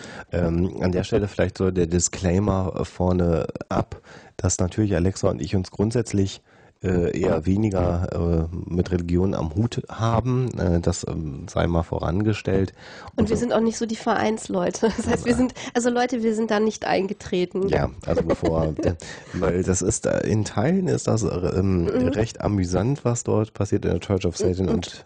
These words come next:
Speaker 1: und, äh,
Speaker 2: nachvollziehbar, aber in Teilen ist das auch mehr so Fremdschämen.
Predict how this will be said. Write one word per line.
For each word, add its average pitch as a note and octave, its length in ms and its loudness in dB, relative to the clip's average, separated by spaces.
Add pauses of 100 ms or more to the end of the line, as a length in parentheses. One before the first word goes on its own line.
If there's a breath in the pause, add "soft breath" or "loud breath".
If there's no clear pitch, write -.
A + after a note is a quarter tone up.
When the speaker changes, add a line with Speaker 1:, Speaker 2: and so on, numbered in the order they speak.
(100)
Speaker 1:
und, - 0 -
äh, - 60 -2
Speaker 2:
nachvollziehbar, A3 1080 0
aber G#3 180 0
in G#3+ 120 -4
Teilen G#3 340 0
ist - 160 -8
das - 180 -6
auch G3+ 160 0
mehr G3 220 0
so - 80 -4
Fremdschämen. - 580 -4